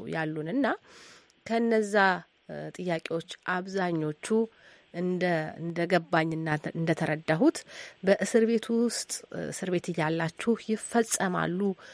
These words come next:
ስለተባሉ የመብት ጥሰቶች ለማወቅ የፈለጉ ናቸው። ከአንደበቶቻችሁ ለመስማት ዘርዝራችሁታል። የሚደረጋል ያላችሁትን፣ ደርሶብናል ያላችሁትን አንስታችሁታል። ነገር ግን ከአእምሮ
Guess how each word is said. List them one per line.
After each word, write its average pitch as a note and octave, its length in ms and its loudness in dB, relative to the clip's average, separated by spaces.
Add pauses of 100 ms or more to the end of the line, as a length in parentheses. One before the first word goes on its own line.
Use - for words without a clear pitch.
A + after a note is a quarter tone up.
(200)
ስለተባሉ E3+ 680 0
የመብት F3 480 0
ጥሰቶች - 500 -2 (520)
ለማወቅ F3+ 380 0
የፈለጉ E3 480 -2
ናቸው። D3+ 440 -4
ከአንደበቶቻችሁ E3 840 -4
ለመስማት D#3 540 -6
ዘርዝራችሁታል። F3+ 960 2 (640)
የሚደረጋል E3 960 4 (180)
ያላችሁትን፣ D#3+ 840 0
ደርሶብናል D#3+ 600 -2
ያላችሁትን E3 500 -2
አንስታችሁታል። - 800 -4 (460)
ነገር D4 260 4
ግን B3+ 180 2 (480)
ከአእምሮ G#3+ 540 0